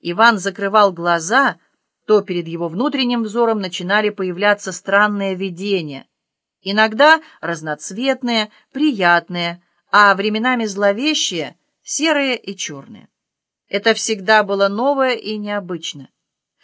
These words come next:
Ворон чувствовал, как в жилах начинала быстрее бежать кровь, мысли обострялись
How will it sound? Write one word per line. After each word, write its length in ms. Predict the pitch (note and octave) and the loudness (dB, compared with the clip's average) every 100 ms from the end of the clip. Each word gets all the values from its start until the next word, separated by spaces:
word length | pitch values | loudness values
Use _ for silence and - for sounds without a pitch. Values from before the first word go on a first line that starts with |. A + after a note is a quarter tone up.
| - - | -20 -10
Ворон 460 | F#3 A3+ D#4+ E4 D#4+ | -2 4 6 6 2
чувствовал, 480 | C#4+ C#4+ C#4 C4+ | -4 -4 -4 -2
как 160 | B3 A3+ | 0 -2
в 80 | F#3+ | -4
жилах 340 | F#3 B3 A3+ | -6 -4 -4
начинала 480 | G#3+ - G#3+ A3+ A3 | -6 -8 0 2 2
быстрее 480 | G3+ G3+ - G#3 G3 | 0 -6 -6 -4 -2
бежать 400 | F3+ F3+ A3+ - | -2 -2 -4 -4
кровь, 540 | - F3+ B3 B3 - _ _ - - | -12 -4 0 0 -2 _ _ -20 -8
мысли 420 | G#3 C#4 C4+ B3 | -2 0 0 2
обострялись 840 | A#3+ A3 A3 A3+ A3+ A3 G#3 - | 4 4 0 0 2 4 2 -4